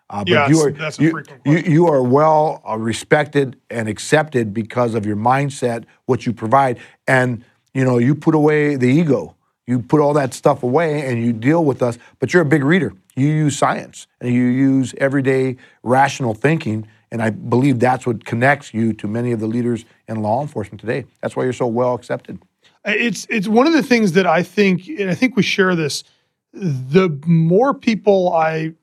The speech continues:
Speaker 2: command, the bigger the business is, the more responsibilities I find,
Speaker 1: Mm.
Speaker 2: the more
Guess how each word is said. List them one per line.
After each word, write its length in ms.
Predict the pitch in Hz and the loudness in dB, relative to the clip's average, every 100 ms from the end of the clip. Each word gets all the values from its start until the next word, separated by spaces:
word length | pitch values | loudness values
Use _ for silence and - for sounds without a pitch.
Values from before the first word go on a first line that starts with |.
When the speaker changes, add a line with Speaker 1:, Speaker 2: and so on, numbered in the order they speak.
| _ | _
Speaker 2:
command, 640 | - 165 151 143 143 127 | -8 -4 -2 -2 -4 -8
the 80 | 143 | -16
bigger 360 | 123 139 185 | -4 0 2
the 140 | 180 156 | 2 -2
business 500 | 139 143 143 135 - | -6 -8 -8 -10 -6
is, 160 | 139 | -8
the 100 | 123 | -8
more 220 | 147 151 160 | -6 -2 -2
responsibilities 960 | 147 - 156 143 143 139 147 143 131 | -4 -8 -8 -8 -10 -10 -8 -10 -14
I 80 | 139 | -14
find, 400 | 131 151 143 139 - | -14 -14 -14 -14 -8
Speaker 1:
Mm. 160 | 113 104 _ - | -8 -8 _ -12
Speaker 2:
the 400 | 139 131 175 175 | -10 -2 0 2
more 800 | 175 170 180 214 226 226 233 | 2 2 2 2 2 0 -4